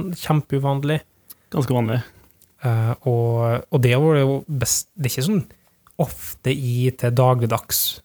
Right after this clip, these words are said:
Speaker 1: bruker matte i,
Speaker 2: Nei.
Speaker 1: i programmeringen på den måten. Altså, du, du bruker det i form av at det er en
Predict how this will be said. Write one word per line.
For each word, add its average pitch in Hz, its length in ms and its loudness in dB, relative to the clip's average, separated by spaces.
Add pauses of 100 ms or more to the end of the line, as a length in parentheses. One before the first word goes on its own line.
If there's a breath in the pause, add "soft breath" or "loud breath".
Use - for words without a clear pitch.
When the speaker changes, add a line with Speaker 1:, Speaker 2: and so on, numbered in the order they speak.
(120)
Speaker 1:
bruker 117 640 0
matte 120 800 -2 (420)
i, 117 240 0
Speaker 2:
Nei. 120 240 -4
Speaker 1:
i 123 80 0
programmeringen 113 880 0
på 135 80 -2
den 113 160 2
måten. 156 240 0
Altså, 170 160 0
du, - 80 -4 (400 loud breath)
du - 80 -4
bruker 127 240 2
det 123 80 0
i 120 80 -2
form 113 320 -2
av 110 160 -4
at - 80 -14
det 117 80 -6
er 110 80 -10
en 110 80 -10